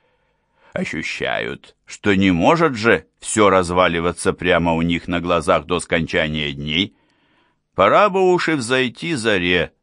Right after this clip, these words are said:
нового деятельного века. Да и вообще,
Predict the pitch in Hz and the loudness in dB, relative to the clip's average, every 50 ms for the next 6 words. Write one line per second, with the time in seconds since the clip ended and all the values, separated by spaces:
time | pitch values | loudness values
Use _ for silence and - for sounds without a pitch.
0 | _ _ - 78 92 98 98 95 90 87 82 82 82 82 82 80 69 80 85 82 | _ _ -6 -2 0 2 2 2 2 2 0 0 0 0 -2 -2 -2 -2 -2 0
1 | 80 80 76 - 85 80 78 78 80 80 80 76 76 76 78 73 69 - - - | 0 -2 -2 -4 -6 -4 -4 -4 -4 -2 -4 -4 -4 -4 -4 -6 -6 -6 -10 -14
2 | - _ _ _ _ _ _ _ _ _ _ _ _ _ _ _ _ - - 73 | -14 _ _ _ _ _ _ _ _ _ _ _ _ _ _ _ _ -14 -8 -4
3 | 85 85 82 80 82 82 78 73 - - - - 67 76 78 - - | -2 -2 -2 0 0 0 0 -2 -4 -10 -12 -10 -8 -6 -6 -6 -8